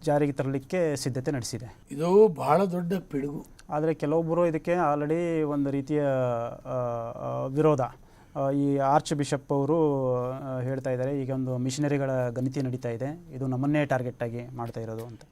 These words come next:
Speaker 2: ಇದೊಂದು ಧರ್ಮಛತ್ರ ಅಲ್ಲ. ವಿದೇಶದಿಂದ ಯಾರು ಬೇಕಾದ್ರೂ ಎಷ್ಟು ಬೇಕಾದ್ರೂ ಹಣ ತರಿಸ್ಬೋದು, ಯಾವುದ್ಯಾವುದಕ್ಕೂ ವಿನಿಯೋಗ ಮಾಡ್ಬೋದು. ಇಲ್ಲಿ ಭಾರತೀಯ ಸಂಸ್ಕೃತಿ ಇದೆಯಲ್ಲ, ಭಾಳ ವಿಶಾಲವಾದಂಥ ಸಂಸ್ಕೃತಿ.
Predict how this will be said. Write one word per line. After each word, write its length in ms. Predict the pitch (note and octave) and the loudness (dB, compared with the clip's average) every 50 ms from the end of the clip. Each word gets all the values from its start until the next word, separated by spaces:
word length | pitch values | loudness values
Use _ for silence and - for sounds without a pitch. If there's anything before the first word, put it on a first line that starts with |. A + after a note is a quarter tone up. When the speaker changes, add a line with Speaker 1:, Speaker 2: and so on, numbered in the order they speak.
| _ - - | _ -12 -8
Speaker 2:
ಇದೊಂದು 300 | F#3 F#3+ G#3+ B3+ A#3 E3+ | -6 -4 -2 -2 -2 0
ಧರ್ಮಛತ್ರ 680 | B2 D#3+ E3 F#3 A#3 C#4 B3 - A#3 G#3 - - G#3 G#3 | 2 2 4 4 6 4 4 4 2 0 0 0 0 0
ಅಲ್ಲ. 320 | F3 D3 B2 - - - - _ _ _ _ _ - - _ - - - | 0 0 -2 -4 -10 -16 -18 _ _ _ _ _ -20 -20 _ -20 -14 -10
ವಿದೇಶದಿಂದ 500 | D3 C#3+ D3 E3 E3+ E3 - F#3 F3 F3 | -8 -4 -2 -2 -2 -4 -4 -4 -4 -2
ಯಾರು 240 | F3+ E3 D#3+ E3+ E3 | 2 4 2 2 2
ಬೇಕಾದ್ರೂ 320 | E3+ E3+ - - F3 E3+ E3 | 0 -4 -4 -4 -4 -4 -4
ಎಷ್ಟು 180 | C#3+ B2+ - | -6 -6 -6
ಬೇಕಾದ್ರೂ 440 | D#3 D#3+ C#3+ - - D#3 D#3+ D#3+ E3 E3 - - - - - - - _ - | -6 -6 -4 -4 -4 -4 -2 -4 -6 -6 -10 -20 -20 -20 -20 -20 -20 _ -6
ಹಣ 200 | - D3 E3 E3 | -2 0 0 2
ತರಿಸ್ಬೋದು, 680 | D#3+ - D#3+ C#3 - - D#3+ D#3 D#3 D3+ D#3 E3 D#3+ | 2 0 -4 -4 -4 -8 -6 -6 -4 -4 -4 -4 -4
ಯಾವುದ್ಯಾವುದಕ್ಕೂ 600 | D3+ C3 B2+ C#3+ D#3 F3 F3 F3 F#3 - - F#3+ | -4 -4 -4 -2 0 0 0 0 -2 -2 -2 -2
ವಿನಿಯೋಗ 420 | F3 E3+ E3+ E3+ E3 E3 E3 D#3 E3 | -2 -2 -2 -2 -2 -4 -4 -6 -6
ಮಾಡ್ಬೋದು. 560 | D#3 D#3 D3 C#3+ C#3+ D3 C#3+ C3+ C#3 C#3 C#3+ - - - - - - - | -8 -6 -8 -8 -8 -10 -10 -10 -10 -10 -12 -12 -18 -20 -20 -18 -8 -2
ಇಲ್ಲಿ 640 | - F3+ G3 G#3+ G3+ F#3+ F3 F3+ F#3+ G3 A#3+ - - - - - - B2 | 0 2 2 4 4 4 4 4 2 0 -2 -4 -8 -16 -20 -10 0 6
ಭಾರತೀಯ 380 | C#3+ E3 F3+ E3+ - A#3+ A3 | 6 6 6 6 4 4 4
ಸಂಸ್ಕೃತಿ 540 | F3 - F3+ D#3+ C#3 - - G3+ - - F3 | 4 2 0 -2 -2 -2 -4 -4 -4 -2 -6
ಇದೆಯಲ್ಲ, 360 | C3+ A#2+ A#2+ A#2 B2 D3 D3+ | -6 -8 -8 -12 -10 -10 -10
ಭಾಳ 200 | - - C#3+ D3+ | -8 -6 -4 -4
ವಿಶಾಲವಾದಂಥ 680 | D#3 - - - G3 A3 A3+ A3+ A3 E3+ D#3+ F3 F3+ E3 | -4 -4 -2 2 2 4 4 4 2 0 0 -4 -6 -6
ಸಂಸ್ಕೃತಿ. 480 | - - - - - - F3+ - - | -10 -14 -16 -18 -20 -20 -20 -20 -20